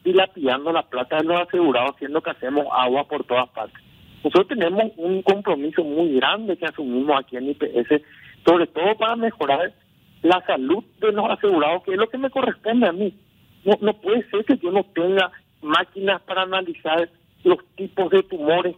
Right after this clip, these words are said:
que, que vienen al I P S y tenga que mandarle a pagar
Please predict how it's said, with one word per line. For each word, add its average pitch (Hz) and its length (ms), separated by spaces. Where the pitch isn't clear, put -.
que, - 220
que - 180
vienen 170 400
al 175 160
I 185 60
P 165 280
S 170 140
y 175 40
tenga 165 240
que 170 180
mandarle 160 480
a 165 100
pagar 147 380